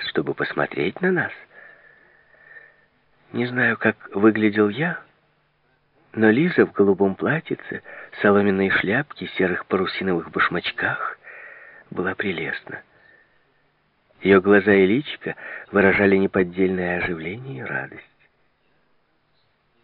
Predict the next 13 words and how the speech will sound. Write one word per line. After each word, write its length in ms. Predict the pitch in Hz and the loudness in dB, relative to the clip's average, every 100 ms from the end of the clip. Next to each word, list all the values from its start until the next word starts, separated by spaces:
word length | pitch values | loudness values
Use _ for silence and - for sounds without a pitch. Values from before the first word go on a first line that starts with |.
| _ _ _ _ _ _ - | _ _ _ _ _ _ -2
Время 360 | 123 196 190 151 | 2 4 2 0
шло 400 | - 135 156 - _ | 0 0 -2 -6 _
незаметно. 720 | 110 98 95 85 78 - 85 - _ _ _ _ _ _ _ _ _ _ _ _ _ _ _ | 0 2 2 0 -6 -8 -12 -14 _ _ _ _ _ _ _ _ _ _ _ _ _ _ _
К 120 | - - | -8 2
концу 440 | 123 120 - 208 _ | 4 6 4 0 _
обеда 720 | - 92 78 82 76 67 180 - _ - - - - - | 2 2 2 0 0 2 0 -2 _ -20 -20 -20 -20 -2
кто-то 320 | - 180 120 | 4 6 6
из 160 | 104 | 4
детей 400 | - 98 - 151 156 | 2 0 6 6 6
заметил, 760 | 123 92 80 73 - 170 202 - - - - | 4 2 0 -4 2 4 2 0 -14 -14 -12
что 240 | - 135 | -2 0
небо 340 | 117 123 151 | 4 4 2
покрылось 560 | 185 156 - 123 160 | 4 2 4 4 4